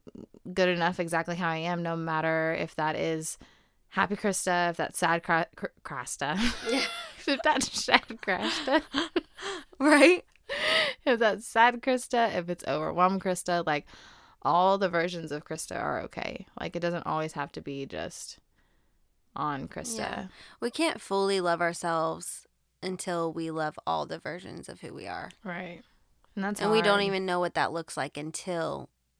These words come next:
Speaker 2: we notice all the versions of who we are.
Speaker 1: Exactly.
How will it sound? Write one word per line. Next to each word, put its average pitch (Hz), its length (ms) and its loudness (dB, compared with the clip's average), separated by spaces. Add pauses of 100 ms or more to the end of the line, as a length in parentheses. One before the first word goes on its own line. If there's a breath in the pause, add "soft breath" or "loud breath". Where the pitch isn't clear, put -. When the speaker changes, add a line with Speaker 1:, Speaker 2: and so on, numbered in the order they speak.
(120)
Speaker 2:
we 180 240 -4
notice 165 580 -4
all 143 340 0
the 156 120 -6
versions 160 400 -6
of 165 140 -12
who 160 140 -8
we 139 120 -8
are. 147 260 -8 (380)
Speaker 1:
Exactly. 175 640 -12